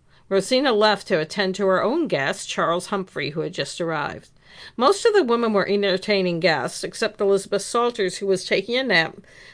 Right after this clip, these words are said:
to catch up on sleep before her visitor arrived at three. No one heard any noise until the knock on Rosina's door asking to be let out. Helen shared a wall with Maria Stevens,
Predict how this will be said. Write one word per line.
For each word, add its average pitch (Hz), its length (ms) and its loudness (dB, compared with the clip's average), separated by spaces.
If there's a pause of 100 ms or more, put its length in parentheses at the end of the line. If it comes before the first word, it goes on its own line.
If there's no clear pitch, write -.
to 190 100 -6
catch - 300 -2
up 214 100 -2
on 214 120 -2
sleep - 280 -2
before 180 320 0
her 233 160 0
visitor 170 460 -2
arrived 160 440 -4
at - 160 -8
three. 196 380 -4 (180)
No 226 140 2
one 294 200 4
heard 269 220 2
any 262 240 2
noise 170 340 -2
until 190 220 -4
the 180 120 2
knock 170 260 -2
on 196 100 0
Rosina's 185 540 -2
door 160 260 0
asking 165 360 -4
to 170 80 -4
be 165 140 -4
let 160 220 0
out. 139 340 -2
Helen 277 340 2
shared 226 400 2
a 190 60 6
wall 190 400 4
with 156 220 -4
Maria 170 360 -2
Stevens, 165 640 -4